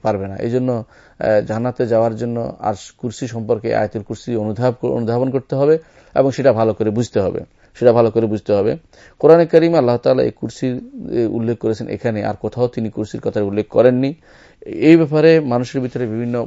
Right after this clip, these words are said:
বিভিন্ন দ্বিধাদ্বন্দ্ব রয়েছে। স-, সহি মত আমরা পরে বলছি, আগে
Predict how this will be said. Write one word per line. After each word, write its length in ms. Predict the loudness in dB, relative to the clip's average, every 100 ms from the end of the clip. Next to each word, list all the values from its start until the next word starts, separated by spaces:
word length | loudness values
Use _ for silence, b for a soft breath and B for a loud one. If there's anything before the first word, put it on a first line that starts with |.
| -8
বিভিন্ন 460 | -8 -6 -6 -4 -4
দ্বিধাদ্বন্দ্ব 580 | -2 0 -2 -2 -6 -4
রয়েছে। 420 | -2 -2 -4 -6 b b b _ -20
স-, 140 | -10 -10 -8 -10
সহি 500 | -4 -2 0 0 -4 -10 _ -16 -8
মত 500 | -4 -2 -2 -4 -8
আমরা 220 | -4 -4
পরে 260 | -2 -2
বলছি, 260 | -2 -4 -2
আগে 400 | 0 2 0